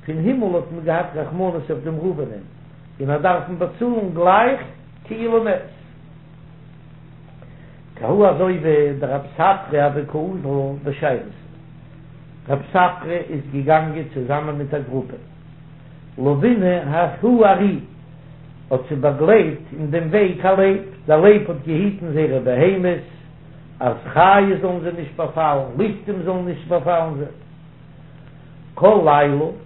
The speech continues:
יעדע נאכט, קשור דער לייב, האט מען געווארפן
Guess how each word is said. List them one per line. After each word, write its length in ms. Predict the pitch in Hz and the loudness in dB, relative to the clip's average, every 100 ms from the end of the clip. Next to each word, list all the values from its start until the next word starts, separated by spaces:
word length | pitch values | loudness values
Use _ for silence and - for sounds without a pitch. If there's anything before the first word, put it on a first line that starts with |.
| - - - 113 | -20 -20 -20 -2
יעדע 320 | 156 180 160 | 2 4 4
נאכט, 380 | 143 139 143 - - - - - - - - - - - - - - - - - - 139 | 2 0 -2 -8 -20 -20 -20 -20 -20 -20 -20 -20 -20 -20 -20 -20 -20 -20 -20 -20 -14 -6
קשור 560 | 135 - 196 214 196 | -6 2 8 8 8
דער 140 | 175 160 | 4 4
לייב, 360 | 139 127 135 - | 4 2 -2 -8
האט 100 | 147 - | -10 -8
מען 140 | 151 | -6
געווארפן 460 | 139 147 190 180 165 | -2 2 2 0 -8